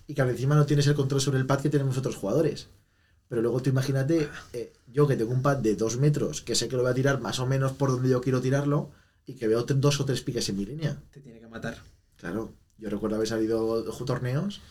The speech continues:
Speaker 1: y si el campo está con muy, muy mal de piques, de, en todos los pads que tengo, arreglar dos o tres piques en mi línea, y eso es una auténtica locura.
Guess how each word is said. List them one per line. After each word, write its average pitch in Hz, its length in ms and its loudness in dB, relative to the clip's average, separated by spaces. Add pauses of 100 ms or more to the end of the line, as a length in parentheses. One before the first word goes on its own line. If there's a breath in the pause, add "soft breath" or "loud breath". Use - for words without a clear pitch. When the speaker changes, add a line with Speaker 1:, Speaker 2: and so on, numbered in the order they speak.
(880 soft breath)
Speaker 1:
y 92 360 -18 (160)
si - 280 -4
el 101 100 -2
campo 104 260 -4
está 110 260 -4
con 107 120 -6
muy, 113 100 -2
muy 113 320 -8
mal 123 140 -2
de 117 120 2
piques, 156 520 -2
de, 101 320 0
en 101 140 -4
todos 120 220 0
los 123 140 0
pads 123 200 -4
que 131 80 -4
tengo, 151 460 0 (100)
arreglar - 520 -2
dos 123 240 -4
o 123 60 -4
tres 127 160 -2
piques 123 260 -8
en 101 80 -18
mi 101 60 -16
línea, 120 260 -10
y 98 80 -2
eso 110 120 -2
es 113 80 -2
una 131 140 0
auténtica 117 380 2
locura. 143 300 0